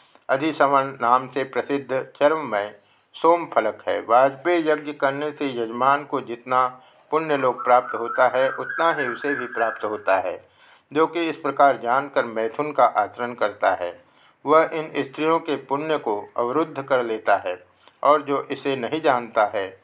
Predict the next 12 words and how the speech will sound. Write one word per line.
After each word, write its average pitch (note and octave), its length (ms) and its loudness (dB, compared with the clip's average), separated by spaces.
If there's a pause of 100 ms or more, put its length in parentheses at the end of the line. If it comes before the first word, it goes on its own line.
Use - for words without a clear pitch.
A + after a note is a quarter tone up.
(320)
वह D3+ 180 6
यदि C#3 260 -4
मैथुन B2+ 460 -4
करता C#3+ 400 2
है D3+ 180 -2
तो C3+ 240 -6
स्त्रियां D3+ 380 -4
ही A#2 200 -12 (380)
उसके C#3 380 -2
पुण्य D3+ 300 -4
को C#3 180 -2
अवरुद्ध A#2 420 -6